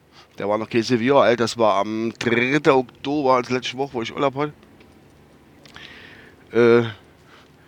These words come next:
hat er einfach dann in seiner, in seiner Zwinger in der Box gelegen. War tot. Einfach so,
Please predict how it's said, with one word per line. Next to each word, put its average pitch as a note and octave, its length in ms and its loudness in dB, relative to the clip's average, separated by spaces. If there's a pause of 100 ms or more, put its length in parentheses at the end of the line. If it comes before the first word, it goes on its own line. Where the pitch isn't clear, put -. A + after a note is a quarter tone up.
(260)
hat C#3 180 -2
er A2 180 2
einfach D3+ 500 -2 (880)
dann C#3+ 240 -2 (180)
in D3+ 160 -2
seiner, B2 460 -4 (100)
in F#2 80 -10
seiner A2+ 140 -2
Zwinger A#2+ 280 -2
in C#3+ 60 -2
der D3 80 -8
Box - 240 -6
gelegen. A2 320 -4 (760)
War B2 160 -6
tot. D3+ 340 2 (800)
Einfach E3 240 2
so, D#3 340 4